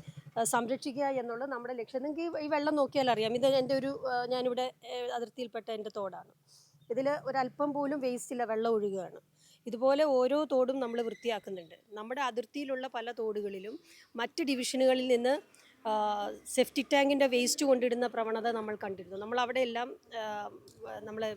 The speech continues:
മെഷ് പോലെ വെള്ളത്തിനുള്ളിൽ തന്നെ വെച്ച് നമ്മളത്, ആ, അതിർത്തി കെട്ടേണ്ട ഒരു സാഹചര്യം ഉണ്ടായി. അപ്പോൾ അത് ശ്രദ്ധിക്കാത്ത ആളുകളും ഇപ്പോൾ ഇവിടെ മത്സരിക്കുന്നുണ്ട് ഈ ഡിവിഷനിൽ തന്നെ. ഇത് എൻ്റെ ഡിവിഷനിലുള്ള ഒരു ഫുട്ബോൾ ടർഫാണ്. എൻ്റെ ഈ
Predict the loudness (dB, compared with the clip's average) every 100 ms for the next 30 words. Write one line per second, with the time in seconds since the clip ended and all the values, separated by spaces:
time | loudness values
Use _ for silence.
0 | -8 -8 -6 -4 -2 -2 -4 -12 -20 -6
1 | 0 2 4 4 4 0 0 2 2 0
2 | -2 -2 -2 -4 -4 -4 -6 -6 -8 -8
3 | -6 -6 -4 -2 -2 -2 -2 -2 -4 -4
4 | -8 -8 -10 -10 -10 -12 -16 -18 -20 -20
5 | _ _ -4 -2 -2 -2 -4 0 2 2
6 | 0 0 0 2 0 -2 -8 -14 -4 -2
7 | 0 0 0 0 -4 -2 -2 -2 -6 -12
8 | _ _ _ _ -20 -18 -8 -6 -2 0
9 | 0 0 -4 -6 -14 -6 0 2 2 2
10 | 2 2 4 2 2 2 2 2 2 0
11 | -2 -4 -2 -2 -2 -6 -8 -16 -16 -12
12 | -8 -4 -2